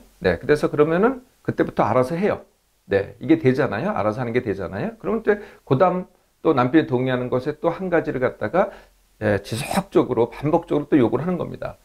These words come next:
예, 그러면 또 한 가지가 더 늘게 됩니다. 네, 이런 방법으로 남편의 도움을, 아, 이용을 하는 거죠. 자, 이렇게 하면 어떻게 되겠어요? 네, 당연히, 예, 육아가 쉬워집니다. 육아가 쉬워지면은,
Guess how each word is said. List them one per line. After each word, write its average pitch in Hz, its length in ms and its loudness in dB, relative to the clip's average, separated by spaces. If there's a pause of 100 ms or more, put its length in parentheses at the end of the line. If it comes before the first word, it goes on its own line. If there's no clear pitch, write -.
(320)
예, 92 140 2
그러면 151 340 2
또 - 320 0 (160)
한 127 240 -6
가지가 120 320 2
더 104 280 -8
늘게 117 240 2
됩니다. 95 380 -12 (920)
네, 107 220 -6
이런 139 260 4
방법으로 107 800 2
남편의 107 460 -6
도움을, 104 500 -2 (320)
아, 92 240 -6
이용을 107 640 0 (180)
하는 135 300 0
거죠. - 240 -8 (800)
자, 98 480 0 (180)
이렇게 175 260 0
하면 180 280 2
어떻게 139 320 2
되겠어요? 113 560 -2 (220)
네, 87 160 -4
당연히, 120 540 0 (160)
예, 92 360 -4
육아가 107 560 0 (140)
쉬워집니다. - 720 0 (340)
육아가 156 320 6
쉬워지면은, 156 720 0